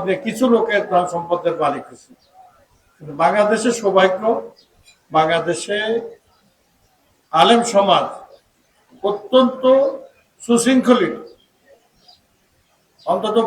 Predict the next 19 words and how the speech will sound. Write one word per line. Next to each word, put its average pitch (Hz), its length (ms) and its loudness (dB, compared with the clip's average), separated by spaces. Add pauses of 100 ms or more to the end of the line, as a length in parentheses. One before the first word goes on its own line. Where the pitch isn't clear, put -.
(100)
পঁচিশ 233 380 4
পার্সেন্ট, 233 380 4
আগে 214 180 -2
বিশ 208 140 -6 (100)
পার্সেন্ট 202 420 -4
ছিল, 208 120 -8 (760)
পঁচিশ 220 360 2 (140)
পার্সেন্ট 247 560 4 (920)
জনগোষ্ঠীর 185 800 -2 (1120)
কিন্তু 170 200 -4 (120)
একটা 190 140 2 (100)
বিষয় - 220 -2 (100)
দেখভাল, 175 380 2 (280)
লিল্লা 185 300 4
বোর্ডিং 185 240 2 (120)
থেকে 185 180 -4 (200)
শুরু 180 160 -6 (100)
করে 180 200 -2 (800)
অন্যান্য 180 340 0